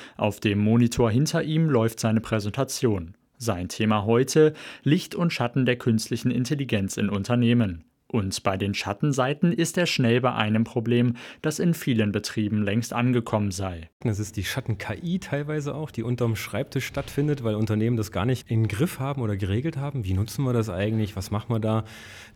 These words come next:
Speaker 2: Dürfen wir die Daten in Chat G P T eingeben oder solche Geschichten? Ist das überhaupt erlaubt? Ähm, das ist ein großer Schatten.
Speaker 1: Viele Beschäftigte probieren K I also bereits aus.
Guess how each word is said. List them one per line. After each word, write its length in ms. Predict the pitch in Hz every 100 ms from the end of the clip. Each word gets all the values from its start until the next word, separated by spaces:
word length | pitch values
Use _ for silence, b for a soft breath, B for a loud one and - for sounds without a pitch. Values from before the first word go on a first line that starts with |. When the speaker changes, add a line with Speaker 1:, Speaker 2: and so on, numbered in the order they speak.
| -
Speaker 2:
Dürfen 280 | 107 113
wir 100 | 104
die 120 | 98 95
Daten 260 | 90 113
in 80 | 107
Chat 160 | - 107
G 120 | 104
P 60 |
T 220 | 98 131 123
eingeben 480 | 123 120 127 127
oder 180 | 117 113
solche 260 | 110 120 117
Geschichten? 520 | 113 131 123 - 123
Ist 160 | 117 107
das 100 | 98
überhaupt 220 | 104 98
erlaubt? 440 | 90 92 139 - B B B B B
Ähm, 260 | 110 98 98
das 160 | 98
ist 100 | 101
ein 220 | 107 117
großer 340 | 147 147 143 143
Schatten. 420 | - 143 147 143 - _ _
Speaker 1:
Viele 320 | - 143 139
Beschäftigte 640 | 143 131 151 - 170 - 170
probieren 560 | - 175 139 123 117
K 240 | 117 117 123
I 240 | 135 117
also 260 | 107 104 113
bereits 400 | 110 107 117 -
aus. 480 | 123 101 90 -